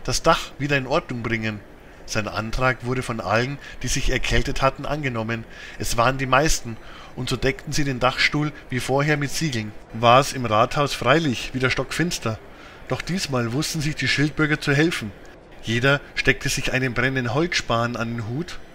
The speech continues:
und wenn es auch nicht sehr hell war, sie einander doch wenigstens ungefähr erkennen. Leider begannen die Späne nach einer Viertelstunde zu flackern. Nach einer halben Stunde roch es nach angebrannten Hütten, saßen die Männer wie vor Monaten im Dunkeln.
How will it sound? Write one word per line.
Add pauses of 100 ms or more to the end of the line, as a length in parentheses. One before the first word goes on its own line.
(220)
und
wenn
es
auch
nicht
sehr
hell
war, (120)
sie
einander
doch
wenigstens
ungefähr
erkennen. (580)
Leider (180)
begannen
die
Späne
nach
einer
Viertelstunde
zu
flackern. (640)
Nach
einer
halben
Stunde (200)
roch
es (100)
nach
angebrannten
Hütten, (160)
saßen
die
Männer (160)
wie
vor
Monaten (160)
im
Dunkeln.